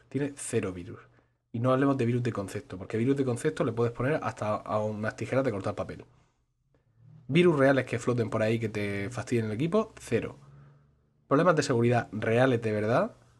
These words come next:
nada de ponerme yo ahí a huevo para que me den, cero. Entonces ya llega un momento en que uno no entiende mucho, mucho estas noticias. Bueno, para terminar este, este podcast un tanto desordenado,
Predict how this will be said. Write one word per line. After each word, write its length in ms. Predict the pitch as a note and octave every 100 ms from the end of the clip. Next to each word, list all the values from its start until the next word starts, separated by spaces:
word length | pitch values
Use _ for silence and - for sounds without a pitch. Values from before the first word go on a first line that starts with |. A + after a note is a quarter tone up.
| _ _ -
nada 340 | B2+ C#3+ C#3+
de 100 | B2
ponerme 600 | A#2 A#2 B2+ B2 A#2 A2+
yo 260 | A2 B2 A2+
ahí 160 | A2+ A#2
a 80 |
huevo 180 | A2 A#2
para 160 | G#2+ G#2
que 120 | G#2+
me 0 |
den, 240 | E3+ A3+ A3+
cero. 380 | - A#2 - - _ _ _ _ _ _ _ _
Entonces 300 | A2+ A#2+ A#2
ya 60 | A#2
llega 140 | A2+
un 60 | A#2+
momento 320 | A2+ A#2 A#2
en 60 | B2
que 120 | -
uno 120 | A#2
no 80 | A2+
entiende 400 | A2 A2+ G#2+ G2+
mucho, 440 | F#2+ G2+ - G2 -
mucho 220 | A2 G#2
estas 160 | - G2+
noticias. 440 | F#2+ G2+ - - _ _ _ _ _ _ _ _ _ _ _ - - - _ _ -
Bueno, 240 | D#3 B2+ -
para 180 | A2+ A2+
terminar 500 | A2+ A2+ B2 C#3 D3
este, 720 | C#3 - A#2+ A2+ A2 G2+ -
este 200 | - -
podcast 600 | A2 G#2+ A2+ A#2+ A2+ -
un 280 | C3 - G#2+
tanto 360 | A#2 A2 - G#2+
desordenado, 680 | G2+ G2+ G2+ G#2 A#2+ C3